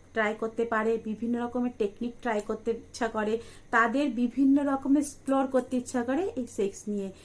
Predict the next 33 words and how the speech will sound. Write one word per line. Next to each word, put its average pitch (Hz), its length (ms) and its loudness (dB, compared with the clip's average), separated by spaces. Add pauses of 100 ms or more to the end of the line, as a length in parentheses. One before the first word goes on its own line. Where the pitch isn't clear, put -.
(220)
এটা 330 300 0
কি 311 240 4
বলুন 269 340 6
তো, 330 260 0 (120)
এটা 254 280 0
আমাদের 247 400 2
একটা 294 240 -2
খুশি। 269 540 -2 (320)
এই 359 260 2
খুশিটা 311 520 2
যদি 285 300 2
সংসার 254 560 0
লাইফে 240 420 2
না 254 360 4
থাকে, 240 320 -2 (260)
এই 302 220 4
খুশিটা 277 440 -2
যদি 269 280 0
ফ্যামিলি 254 440 2
লাইফে 262 320 2
না 240 320 4
থাকে, 247 300 0 (260)
তাহলে 254 360 0
সেই 285 300 -2
ফ্যামিলি 247 600 0
কোনো 262 320 4 (160)
দিন 330 260 4
লং 220 320 4
টাইম 302 200 2
টেকে 240 340 -2
না। 180 160 -2 (380)
তো 302 260 2 (180)
এই 311 240 6